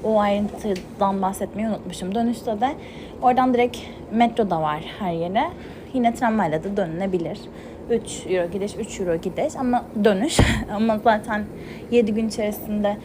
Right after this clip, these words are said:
on ikiden fazla kullanacaksanız on üçüncüden itibaren ücretsiz oluyor.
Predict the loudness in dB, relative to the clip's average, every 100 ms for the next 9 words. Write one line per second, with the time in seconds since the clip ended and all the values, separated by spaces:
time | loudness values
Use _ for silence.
0 | -6 -2 0 4 4 4 2 0 2 4
1 | 4 0 2 4 4 2 -6 -2 -2 -2
2 | 0 0 0 -2 -2 -2 -4 -4 -2 0
3 | 2 0 0 -2 -2 -2 -2 -4 -8